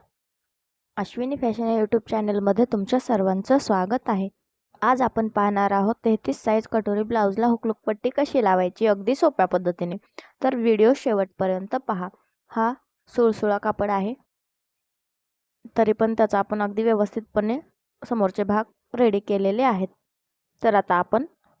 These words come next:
हुकलूक पट्टी लावून घेणार आहोत. त्यासाठी आपण हा आपला पाठीमागचा जो भाग आहे, त्याच्या गळ्याला आकार देऊया आणि त्यामधला कापड काढून घेऊया, तो आपण हुकलूक पट्टीसाठी वापरूया.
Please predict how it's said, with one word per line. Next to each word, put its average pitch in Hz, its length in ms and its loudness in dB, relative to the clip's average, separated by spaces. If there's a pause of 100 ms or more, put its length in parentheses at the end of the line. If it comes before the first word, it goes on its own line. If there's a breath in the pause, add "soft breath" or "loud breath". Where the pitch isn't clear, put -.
हुकलूक 233 320 4
पट्टी 196 380 -4 (160)
लावून 202 300 2
घेणार 175 280 -4
आहोत. 170 180 -6 (180)
त्यासाठी 196 400 -2
आपण 196 280 -2
हा 208 140 -2
आपला 202 200 -4
पाठीमागचा 196 600 -4
जो 202 160 2
भाग 226 240 -2
आहे, 196 240 -4 (460)
त्याच्या 214 220 -4
गळ्याला 202 420 2
आकार 202 300 -2
देऊया 202 360 4 (380)
आणि 208 200 -2
त्यामधला 202 420 0
कापड 220 360 0
काढून 202 340 2
घेऊया, 196 300 2 (340)
तो 233 80 4
आपण 214 360 2 (120)
हुकलूक 214 420 2
पट्टीसाठी 196 500 -2
वापरूया. 185 440 0